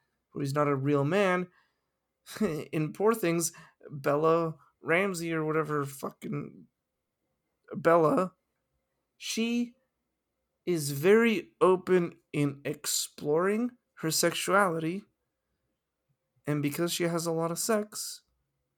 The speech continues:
she's called a whore. Which is not right. Like, why can men explore and have a lot of sex and be called nothing, and then a woman does that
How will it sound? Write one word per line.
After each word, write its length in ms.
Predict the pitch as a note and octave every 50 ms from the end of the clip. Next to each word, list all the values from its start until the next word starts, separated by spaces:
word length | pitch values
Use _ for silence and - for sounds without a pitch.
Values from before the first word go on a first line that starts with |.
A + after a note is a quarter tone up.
| _ _ _ _ _ _ _ _ _ _ _ _ _ _ _ _ _ _ _ _ _ _ _
she's 200 | - - D#3+ C#3
called 220 | - - D#3 D3+ D#3
a 40 | C#3+
whore. 360 | C#3 D3 - - - - - _ _ _ _ _ _ _ _ _ _ _ _ _ _ _ _ _ _ _ _ _ _ _ _ _ _ _ _ _ _ _ _ _ -
Which 180 | E3+ E3 D#3+
is 120 | F3+ F3 D#3+
not 200 | F#3 F3+ E3+ -
right. 340 | E3 D3+ C3 - - - - - _ _ _ _ _ _ _ _ _ _ _ _ _ _ _ _ _ _ _ _ _ _ _ _ _ _ _ -
Like, 300 | D#3 D#3+ D3+ - - - _ _ _ _
why 220 | - F#3 F3+ F#3+ F#3+
can 400 | G3 - G#3 G3 F3+ F3 D#3+ D#3+
men 500 | E3 E3+ E3+ E3 E3 D#3 D3 C#3+ C#3 C#3 _ _ _ _ _ _ _ _ _ _ _ -
explore 580 | D3 C#3 - - - - D#3 D3+ C#3+ C#3+ -
and 120 | - - C#3
have 140 | C#3+ C#3+
a 40 | C#3 C#3
lot 160 | C#3+ C#3 C3
of 80 | G#2+
sex 480 | - - D3 C#3 C#3 C3+ - - - - _ _ _ _ _ _ _ -
and 120 | C#3 C3+
be 80 | C3+ C#3
called 400 | C#3 - - D#3 C3+ C#3 C3+ C3+ - - _ _ _ _ -
nothing, 520 | D3 F#3 G3 - - D3+ D3 D#3+ F3+ - _ _ _ _ _ _ _ _ _ _ _ _ _ _ -
and 180 | C#3 C#3 C3+
then 220 | C#3 C3+ C3+ C3+ C3+ -
a 80 | C#3+
woman 300 | C#3 E3+ G#3 G#3 G3+ F3
does 200 | D3+ D#3+ D3 C#3+ D3
that 320 | D#3+ D3 D#3+ E3 - -